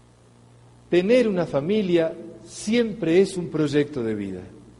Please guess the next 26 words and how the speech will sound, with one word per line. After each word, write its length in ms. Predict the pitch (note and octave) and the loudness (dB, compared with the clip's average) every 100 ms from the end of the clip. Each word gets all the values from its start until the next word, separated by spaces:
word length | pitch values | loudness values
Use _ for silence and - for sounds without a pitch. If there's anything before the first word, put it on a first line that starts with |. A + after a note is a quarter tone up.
| - - _ - - - | -20 -20 _ -20 -18 -2
Es 180 | A3+ B3 | 2 4
algo 180 | A3+ F#3 | 4 4
que 80 | |
se 120 | F3 F#3 | 2 2
puede 280 | G#3 G#3 | 6 6
realizar 540 | F3+ F3+ E3 G3 G3 F#3 | 6 2 0 4 4 4
o 120 | E3 | -2
no. 260 | G3 G3 A#2 - C#3+ - | 0 -2 -4 -12 -16 -4
<laughs> 520 | F3+ - - C3 - - - - - - - - - - - - - - - - _ _ _ _ _ _ - - - | -4 -4 -8 -12 -14 -20 -20 -20 -20 -20 -20 -20 -20 -20 -20 -20 -20 -20 -20 -20 _ _ _ _ _ _ -20 -20 2
Pero 160 | G3+ G#3+ | 6 6
es 160 | B3 | 6
un 100 | A3+ | -2
proyecto 460 | F#3+ E3 G3 - E3+ | 0 2 2 2 2
de 120 | E3+ | 2
vida 420 | G#3+ A#3 D#3+ A2+ A#2 - | 2 2 2 0 -6 -4
tener 380 | E3 D#3 F#3 E3+ | -2 2 2 2
una 160 | D3 | -2
familia. 560 | C3+ B2 B2 A2 G2 F#2+ - | -4 -6 -6 -6 -6 -8 -4
Pero 140 | D3+ | 0
atención, 500 | E3 E3 D#3+ F#3 G#3+ | 0 0 -2 0 -2
por 160 | D#3+ E3+ | -2 -4
favor, 460 | D#3 D3 E3 C3 G#2 - - - - - - - | -2 0 2 0 -4 -14 -20 -20 -20 -20 -20 4
como 340 | F#3+ F#3+ F#3+ | 4 6 0
sea 480 | F3+ - B3+ A3+ F#3+ | -2 -2 6 8 8
esa 300 | F#3+ F#3+ E3 | 8 6 2
familia, 720 | C#3+ C#3+ E3 D3+ A#2 G2+ G2 | 2 0 0 -2 -2 -4 -6